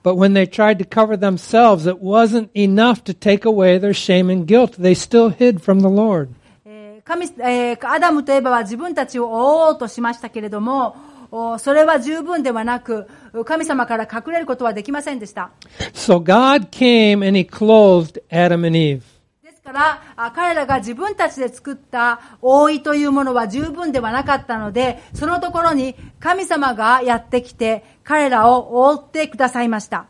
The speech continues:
Speaker 1: And how did he do that?
Speaker 2: その神様がアダムとエバをどのように覆ってくださったのでしょう？
Speaker 1: The death and the blood of an animal was shed to cover Adam and Eve's shame and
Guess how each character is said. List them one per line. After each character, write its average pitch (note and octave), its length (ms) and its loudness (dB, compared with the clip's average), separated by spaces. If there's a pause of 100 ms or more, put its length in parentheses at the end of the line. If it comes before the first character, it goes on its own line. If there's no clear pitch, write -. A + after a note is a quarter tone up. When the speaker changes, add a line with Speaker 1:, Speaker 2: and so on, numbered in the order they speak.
(280)
Speaker 1:
And D#3+ 180 0
how E3 260 2
did D#3+ 160 2
he D#3 140 -2
do E3 200 2
that? C3+ 240 0 (420)
Speaker 2:
そ - 160 -16
の C#4+ 220 -2
神 F4 260 -6
様 C4 280 -2
が C4 420 0
ア C4+ 140 -6
ダ D4+ 120 -2
ム C4 140 -6
と A#3 180 -6
エ B3 140 -6
バ A3+ 200 0
を A#3+ 140 0
ど C4+ 160 -2
の F#4 140 2
よ C#4+ 240 2
う A#3+ 60 -4
に B3+ 200 -4
覆 C4+ 300 2
っ D4 140 -8
て D#4 100 -8
く D4 100 -10
だ C#4 120 -2
さ C#4+ 120 0
っ C#4 100 -8
た A#3+ 100 -6
の A3 80 -8
で G3 100 -8
し A#3 120 -10
ょ G3 180 -6 (260)
う？ - 20 0
Speaker 1:
The D#3+ 60 2
death E3+ 640 2
and E3 180 -2
the D3 80 -4
blood F3+ 460 6
of E3 160 -6
an E3 100 -2
animal F3+ 540 2
was D#3 160 0
shed F3+ 680 2
to E3 200 -6
cover D3+ 540 -2 (420)
Adam D#3+ 480 2
and E3 200 -2
Eve's D3 440 2 (140)
shame C#3+ 640 -4
and C#3+ 160 -8